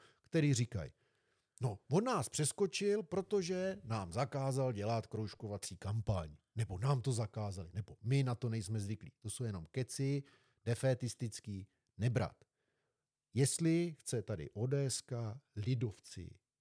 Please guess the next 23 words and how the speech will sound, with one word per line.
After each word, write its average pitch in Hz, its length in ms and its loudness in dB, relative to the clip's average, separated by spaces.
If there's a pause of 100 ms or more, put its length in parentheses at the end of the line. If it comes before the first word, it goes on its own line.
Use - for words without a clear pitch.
ve 139 140 6
Spolu, 147 540 2
bez 107 220 0
Spolu, 135 520 0
poloviční 127 600 -4
Spolu, 117 260 0
teďka 107 220 -2
se 107 140 -2
mluví, 101 180 0
já 101 80 2
nevím, 98 160 0
O 107 120 -2
D 110 180 0
S 107 180 -4
a 104 180 -4
top 110 220 -2
nula 113 220 4
devět 107 320 2
spojení 101 560 -4 (500)
a 110 60 -4
něco 117 260 0
takového 101 420 -2
dělat, 82 380 -6